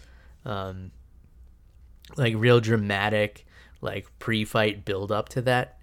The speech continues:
Um, <laughs> it's a pretty, it,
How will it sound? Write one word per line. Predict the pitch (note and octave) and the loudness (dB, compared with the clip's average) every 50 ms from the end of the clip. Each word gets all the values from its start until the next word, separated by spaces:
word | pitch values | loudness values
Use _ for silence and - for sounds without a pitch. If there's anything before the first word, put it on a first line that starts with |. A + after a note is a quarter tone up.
| - - - - - - - - - - - - | -20 -20 -20 -20 -20 -20 -20 -20 -20 -20 -18 -12
Um, | G2 F#2+ F#2+ F#2 F#2 F#2 F#2 F2+ F2 - _ - - - | -10 -8 -8 -8 -8 -10 -12 -14 -18 -20 _ -18 -8 -6
<laughs> | A#2+ - - - - A4+ A4 G#4 - F4 - - - - C#3+ - - - - D#3+ C#3+ - | -6 -6 -6 -10 -12 -12 -14 -14 -10 -10 -10 -10 -6 -8 -8 -8 -8 -12 -12 -12 -10 -4
it's | - C#3+ C#3 | -4 -2 -2
a | F#3+ F3+ | -2 -6
pretty, | - - A#3 A3 G#3 C#3+ A#2+ - - - - - - - - | -4 -2 0 0 0 0 -2 -6 -14 -20 -20 -20 -20 -14 -4
it, | - C#3+ E3+ - - | -2 -2 -2 -2 -8